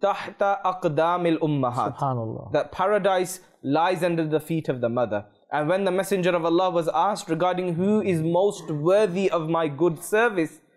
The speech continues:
Speaker 1: the Messenger of Allah m-, replied, "Three times with your mother, and on the fourth time your father."
Speaker 2: Allahu
Speaker 1: And this is what we must realize again. We need to bring back the basic principles and
Speaker 2: SubhanAllah.
Speaker 1: teachings of Islam.
Speaker 2: SubhanAllah.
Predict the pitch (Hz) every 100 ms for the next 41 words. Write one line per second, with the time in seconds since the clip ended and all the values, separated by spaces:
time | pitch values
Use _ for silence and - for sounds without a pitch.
0 | _ _ - 151 185 208 185 175 170 165
1 | 175 196 185 151 147 156 151 170 180 175
2 | - - 170 240 240 190 180 190 156 156
3 | 143 143 131 160 190 214 214 - - -
4 | 151 151 170 165 - 190 202 - 180 151
5 | 131 - 120 120 104 - 131 131 127 123
6 | 113 147 165 233 214 190 208 202 202 -
7 | 156 196 196 180 165 180 170 190 185 170
8 | 156 208 185 202 220 - 175 151 202 240
9 | 226 208 - - - _ _ 202 214 -
10 | 208 196 196 175 151 135 202 - 170 156
11 | 135 131 139 139 131 127 120 113